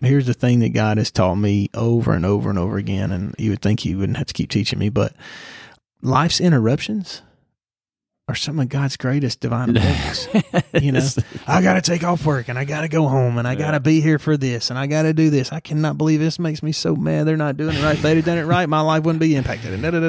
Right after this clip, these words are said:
Speaker 1: da, da, da, da. And then you get there,
Speaker 2: It's like,
Speaker 1: and
Speaker 2: "Pay attention here."
Speaker 1: Yeah, and you, you're like, "If it
Speaker 2: <laughs>
Speaker 1: wasn't for this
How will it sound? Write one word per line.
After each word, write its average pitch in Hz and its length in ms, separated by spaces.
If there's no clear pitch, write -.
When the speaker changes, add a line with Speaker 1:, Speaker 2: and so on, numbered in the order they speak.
Speaker 1:
da, 156 140
da, 139 100
da, 135 100
da. 143 140
And 123 160
then 127 180
you 127 120
get 131 240
there, - 420
Speaker 2:
It's 85 140
like, 67 160
Speaker 1:
and - 160
Speaker 2:
"Pay 73 160
attention 98 320
here." 78 160
Speaker 1:
Yeah, 127 500
and 127 180
you, 131 220
you're 135 200
like, 123 280
"If - 220
it 151 80
Speaker 2:
<laughs> 143 80
Speaker 1:
wasn't 165 300
for 131 180
this 139 640